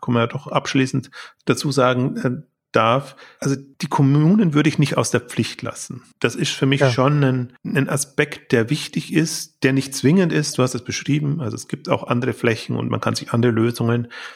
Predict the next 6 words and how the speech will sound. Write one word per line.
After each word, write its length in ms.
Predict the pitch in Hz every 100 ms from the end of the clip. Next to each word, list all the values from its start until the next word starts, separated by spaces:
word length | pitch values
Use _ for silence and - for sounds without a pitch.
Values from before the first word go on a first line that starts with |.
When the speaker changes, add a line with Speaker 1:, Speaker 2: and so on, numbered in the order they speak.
| _ -
Speaker 1:
überlegen, 640 | 120 107 107 120 135 131 - - _
aber 220 | - 120 131
das 180 | 143
werden 260 | 135 123 123
immer 300 | - 135 139
vergleichsweise 1000 | 131 127 - 110 117 - 110 113 113 -